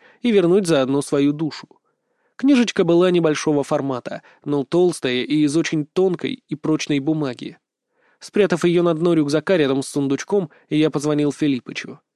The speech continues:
Через два часа мы с Рексом стояли перед зданием института, у которого и названия как такового не было.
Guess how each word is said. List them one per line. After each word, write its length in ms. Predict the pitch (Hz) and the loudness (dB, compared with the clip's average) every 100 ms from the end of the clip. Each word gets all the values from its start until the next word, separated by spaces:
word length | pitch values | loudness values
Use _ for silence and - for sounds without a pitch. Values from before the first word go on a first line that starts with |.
| _ _ _ | _ _ _
Через 260 | - 240 220 | -2 0 2
два 160 | 247 | 2
часа 320 | 233 208 226 | 2 0 0
мы 140 | 202 151 | 0 0
с 100 | - | 0
Рексом 340 | 180 - 139 | -2 -2 -6
стояли 360 | - 139 143 147 | -2 0 0 0
перед 260 | 139 135 | -2 -4
зданием 340 | 127 143 139 135 | -4 -4 -2 -2
института, 680 | 135 - 151 160 131 - - _ _ _ | -4 -6 -8 -8 -12 -14 -18 _ _ _
у 80 | - | -10
которого 400 | 175 247 254 220 | -4 0 2 2
и 100 | 220 | 2
названия 540 | 214 185 247 233 170 | 0 0 0 2 0
как 180 | 156 175 | -2 -4
такового 440 | 165 170 185 196 | -4 -2 0 0
не 200 | 190 196 | 0 -2
было. 300 | 147 - - | -4 -8 -12